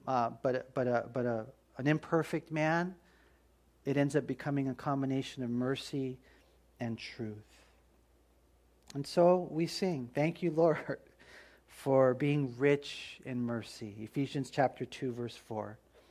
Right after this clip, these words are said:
So then Psalm sixty-two, again, not sure about the background.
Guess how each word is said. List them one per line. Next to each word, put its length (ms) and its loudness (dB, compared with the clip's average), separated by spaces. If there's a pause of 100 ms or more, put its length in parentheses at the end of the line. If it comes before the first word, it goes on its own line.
(800)
So 180 -2
then 440 6
Psalm 260 6
sixty-two, 760 0
again, 380 6
not 200 8
sure 220 2
about 260 8
the 80 2
background. 800 4